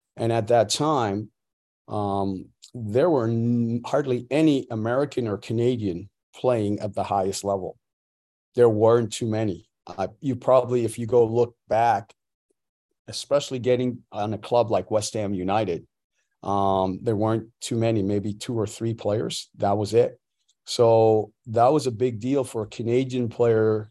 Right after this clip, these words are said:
to get the opportunity to play for West Ham United. So that told everyone that we have talent in Canada.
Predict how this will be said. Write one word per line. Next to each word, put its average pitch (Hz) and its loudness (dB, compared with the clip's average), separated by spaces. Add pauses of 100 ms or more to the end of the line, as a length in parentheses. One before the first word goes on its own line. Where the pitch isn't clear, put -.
to 110 -12
get 107 -4
the 113 -2
opportunity 107 -2
to 143 -6
play 113 0
for 110 -8
West 101 -2
Ham 101 -4
United. 95 -2 (420)
So - -2
that 135 4
told 139 2
everyone 110 0
that 104 -2 (260)
we 120 -4
have 113 -2
talent 110 -6
in 95 -6
Canada. 92 -8